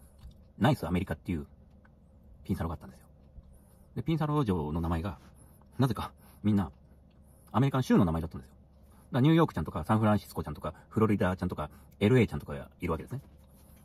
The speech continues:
で、僕の相手をしてくれた人は、なぜか、ノースダコタちゃんだったんですよ。で、僕はその女の子に、あ、いや、可愛いですよ、その女の子はね。あの、うん。で、その女の子は、に、僕は、「なんでノースダコタなの？」って聞いたら、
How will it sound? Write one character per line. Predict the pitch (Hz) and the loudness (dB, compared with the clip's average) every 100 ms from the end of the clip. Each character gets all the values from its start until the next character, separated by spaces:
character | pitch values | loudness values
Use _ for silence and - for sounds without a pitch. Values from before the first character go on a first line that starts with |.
| - | -2
で、 | 139 | 0
僕 | 127 170 | 2 4
の | 120 | 4
相 | 117 | 4
手 | 120 | 2
を | 82 - - - | 2 -4 -20 -10
し | |
て | - | -4
く | 101 | -4
れ | |
た | - | -4
人 | - | -4
は、 | 80 76 - - - - | -4 -6 -12 -20 -20 -6
な | - | -4
ぜ | 101 | -2
か、 | - - - - _ - - - - | -4 -8 -20 -20 _ -20 -20 -20 0
ノ | 127 | 2
ー | 139 | 4
ス | |
ダ | 143 | 4
コ | 123 | 2
タ | 107 | 2
ち | - | -4
ゃ | |
ん | 71 | -6
だ | 71 | -8
っ | |
た | - | -12
ん | |
で | 69 | -12
す | |
よ。 | - - - - - | -14 -18 -20 -20 -12
で、 | - 98 - - - | -6 -6 -6 -18 -4
僕 | 110 | 0
は | 92 | 0
そ | |
の | 92 | 2
女 | 101 | 2
の | 95 | 2
子 | 76 | -2
に、 | 71 - - - - - - - | -12 -16 -20 -20 -20 -20 -20 -10
あ、 | - | -2
い | |
や、 | 87 - - | -2 -4 -14
可 | - | 0
愛 | 123 | 2
い | |
で | 117 | 2
す | |
よ、 | 85 76 | -4 -6
そ | |
の | 85 | -4
女 | 85 | -2
の | 80 | -4
子 | - | -6
は | |
ね。 | 92 - - - - | -14 -14 -20 -20 -10
あ | |
の、 | 80 - _ _ _ _ 170 - - - - - | -10 -10 _ _ _ _ -18 -18 -20 -20 -20 -6
う | |
ん。 | |
で、 | 95 | -4
そ | 82 | 0
の | 101 | 2
女 | 101 | 0
の | |
子 | 85 | 0
は、 | 82 - _ _ _ _ _ _ _ _ _ _ - | -6 -8 _ _ _ _ _ _ _ _ _ _ -8
に、 | 92 107 85 | 0 0 0
僕 | 104 | -2
は、 | 87 78 - _ _ - - | 0 -4 -12 _ _ -20 -4
「な | 175 | 0
ん | |
で | 123 101 | 0 -2
ノ | - 107 | 0 0
ー | |
ス | |
ダ | 104 | 0
コ | 101 | -4
タ | 76 | -6
な | 76 | -2
の？」 | 117 | -2
っ | |
て | - - | -2 -12
聞 | - | -6
い | |
た | 76 | -6
ら、 | 67 | -8